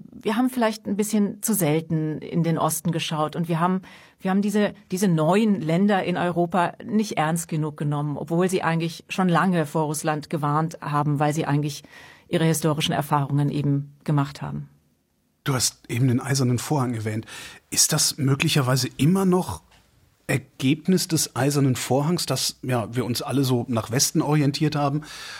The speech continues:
Speaker 2: und Tschechien halt hinterm Eisernen Vorhang lag und wir es nach dreißig Jahren immer noch nicht geschafft haben, da hinzugucken? Also,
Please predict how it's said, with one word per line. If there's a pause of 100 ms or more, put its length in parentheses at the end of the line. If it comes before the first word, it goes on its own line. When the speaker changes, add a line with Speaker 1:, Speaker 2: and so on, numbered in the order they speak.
(100)
Speaker 2:
und (180)
Tschechien
halt
hinterm
Eisernen
Vorhang
lag
und
wir
es
nach
dreißig
Jahren
immer
noch
nicht
geschafft
haben,
da
hinzugucken?
Also,